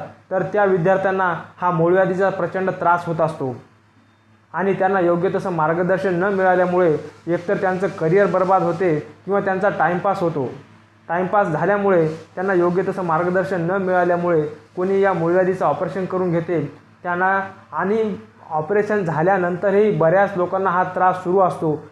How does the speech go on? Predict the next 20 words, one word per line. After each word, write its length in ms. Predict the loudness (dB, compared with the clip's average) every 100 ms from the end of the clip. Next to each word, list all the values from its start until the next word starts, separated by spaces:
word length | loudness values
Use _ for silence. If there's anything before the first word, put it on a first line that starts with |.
| _
मी 140 | -4 0
जेव्हा 240 | 2 2
ऑपरेशन 540 | 2 0 -2 0 -2 -2
करणारे 540 | -2 0 2 2 2 -2 -10 -4
पेशंट 340 | -2 0 0
जे 80 | 2
बघतो, 440 | 2 0 0 0 0 -2 -12 -12 -2
ते 100 | 0
सगळे 340 | 2 4 4
जे 140 | 4 0
पेशंट 440 | 0 0 0 0
जे 80 | 2
असतात, 540 | 2 0 0 2 2 -2 -10 _
ते 160 | 0 2 0 -6 -18 -14
म्हणजे 240 | -6 -4 -2
त्यांना 260 | 0 -2
संयम 360 | 0 2 2 2
नसलेले 680 | -2 0 2 4 2 0 0
लोक 200 | 0 0
असतात, 320 | 0 0